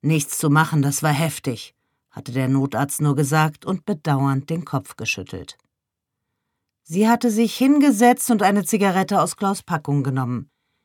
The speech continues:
Sie, die Nichtraucherin. „Er braucht sie ja nicht mehr“, hatte sie nur gedacht. „Zickige Ziege“ war das Letzte, was er zu ihr gesagt hatte, weil sie, wie eigentlich jeden Morgen, genörgelt hatte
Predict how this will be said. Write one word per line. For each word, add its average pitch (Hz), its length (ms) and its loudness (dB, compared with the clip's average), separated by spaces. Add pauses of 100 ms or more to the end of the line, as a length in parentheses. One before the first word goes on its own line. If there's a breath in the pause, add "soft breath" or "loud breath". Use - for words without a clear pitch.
(180)
Sie, 147 480 -4 (180)
die 123 80 -10
Nichtraucherin. 123 960 -6 (680)
„Er 202 160 0
braucht 233 480 4
sie 185 160 2
ja 175 100 2
nicht 165 260 -4
mehr“, 165 200 2
hatte 160 220 0
sie 151 100 0
nur 156 180 2
gedacht. 151 520 -4 (840)
„Zickige 170 760 -6 (100)
Ziege“ 139 640 -6 (120)
war 131 120 -6
das 123 220 -8
Letzte, 151 460 -2
was 147 180 -2
er 151 100 -2
zu - 160 -6
ihr 151 120 -2
gesagt 143 520 -4
hatte, 117 320 -12 (800)
weil 185 480 2
sie, 254 240 4
wie 214 120 2
eigentlich 220 440 2
jeden 226 260 6
Morgen, 214 300 4
genörgelt 165 580 2
hatte 139 340 -2